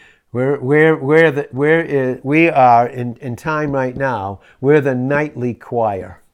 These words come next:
in his absence, but he's teaching us how to sing in Job thirty-five and verse ten, and in Psalm seventy-seven and verse six, and countless other places.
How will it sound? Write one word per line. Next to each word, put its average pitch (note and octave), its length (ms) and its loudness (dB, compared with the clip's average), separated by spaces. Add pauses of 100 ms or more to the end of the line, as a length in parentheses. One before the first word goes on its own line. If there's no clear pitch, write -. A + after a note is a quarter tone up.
(600)
in G2+ 140 -12
his G2+ 180 -12
absence, G2+ 540 -14
but F#2+ 140 -14
he's F#2+ 100 -16
teaching A2 420 -12
us F2+ 120 -16
how G2 160 -14
to F#2 100 -18
sing G2 360 -16
in E2+ 120 -20
Job F2 300 -18
thirty-five F#2+ 640 -16
and F#2+ 120 -16
verse F#2 280 -18
ten, E2+ 320 -18 (1300)
and F#2+ 120 -14
in F2+ 120 -12
Psalm G2 340 -12
seventy-seven G2 880 -12 (480)
and F#2 160 -18
verse F#2 220 -12
six, - 320 -12
and F#2 120 -14
countless B2+ 440 -8
other G#2 220 -10
places. F#2 500 -20